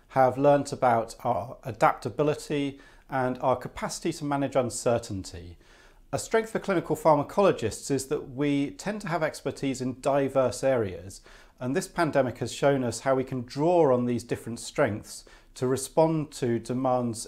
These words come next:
in creative ways, whether that's in our clinical practice at the bedside, our management of operational issues, for example, in the use of medicines,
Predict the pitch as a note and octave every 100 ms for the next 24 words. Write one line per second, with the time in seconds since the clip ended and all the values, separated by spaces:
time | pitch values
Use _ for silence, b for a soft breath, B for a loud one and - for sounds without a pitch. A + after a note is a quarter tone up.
0 | - B2+ A#2 A2 - - C#3+ C#3+ C#3 C3+
1 | A2+ C3+ C3 F2+ F2 - C3+ C3 B2 G2+
2 | - A#2 G#2+ - B2+ G#2+ G#2 - D#3+ -
3 | E3 D3 - G2 C#3+ B2+ - C3+ B2+ B2+
4 | B B B B2 A2+ C3 B2+ G#2+ A2+ G#2
5 | A2+ A#2+ A#2+ C3 C#3+ - C3 C3+ - C3+
6 | B2 - - A#2+ G#2+ A2+ G#2 G2+ G#2+ -
7 | - A2+ A#2+ A#2 G2+ A#2+ C3 B2+ B2+ A#2
8 | A#2